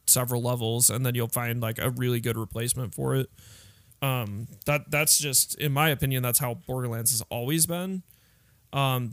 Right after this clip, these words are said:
the, the guns now have power ratings, which I, I can't help but feel that's something similar to, uh, light levels from, uh, Destiny.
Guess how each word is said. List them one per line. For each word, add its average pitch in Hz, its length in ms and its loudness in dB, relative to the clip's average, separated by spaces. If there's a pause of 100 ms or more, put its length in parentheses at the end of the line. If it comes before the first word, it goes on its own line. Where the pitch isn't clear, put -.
the, 139 80 -4
the 139 320 -2
guns 170 420 0
now 170 240 0
have 151 380 -2
power 160 380 -2
ratings, 208 680 0
which 135 220 -2 (120)
I, 139 220 2
I 143 200 2
can't 180 240 2
help 156 220 0
but 147 180 -2
feel 156 180 2
that's 135 240 4
something 131 720 0
similar 131 480 2
to, 131 520 0 (540)
uh, 123 200 0
light 135 280 2
levels 123 460 0
from, 123 540 -2 (100)
uh, 123 160 -2
Destiny. 123 640 0